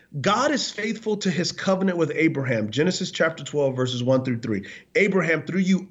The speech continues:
all of the nations would be blessed." Eventually, that leads to the nation of Israel, which leads to the Messiah, who's the seed of Abraham. And through Abraham, Jesus comes, and through his life, death,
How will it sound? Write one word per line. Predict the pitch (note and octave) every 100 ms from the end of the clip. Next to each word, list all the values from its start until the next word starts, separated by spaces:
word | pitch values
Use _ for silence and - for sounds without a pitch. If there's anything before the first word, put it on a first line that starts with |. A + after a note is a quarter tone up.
| -
all | G3 A3 A3 G#3+ -
of | F#3+ G3+ F3
the |
nations | E3+ F3+ G3 - F#3 D3
would | F3 D3+
be | D#3
blessed." | A2 C3 D#3 A#2 - - - _ -
Eventually, | C3 F#3+ G#3 G3 F#3+
that | D3 D3+
leads | D3+ E3 -
to | -
the | D3
nation | C#3+ C#3 C3+
of | B2
Israel, | F#3 F#3+ G3+ A3 G#3+ - -
which | - C#3+ C3
leads | C3+ F#3 G3 F#3 -
to | F3+
the | D#3
Messiah, | C#3 B2 - G3+ G3+ F#3+ D#3 D#3
who's | - E3 B2+
the | C#3
seed | - - G#3 G3+ F#3
of | -
Abraham. | D#3 F#3+ D#3+ C3 C3 C3
And | B2+
through | B2+ C3+ C3
Abraham, | F#3+ B3+ A3 E3 D3 C3+ C3+ C#3 - - - A#2+
Jesus | A2+ F3 B3 A#3+ B3+
comes, | - G3 E3 D#3 D3+
and | C3
through | D#3 C#3+
his | A#2+
life, | C#3 G3 A#3 A#3 -
death, | B2+ F#3 G3+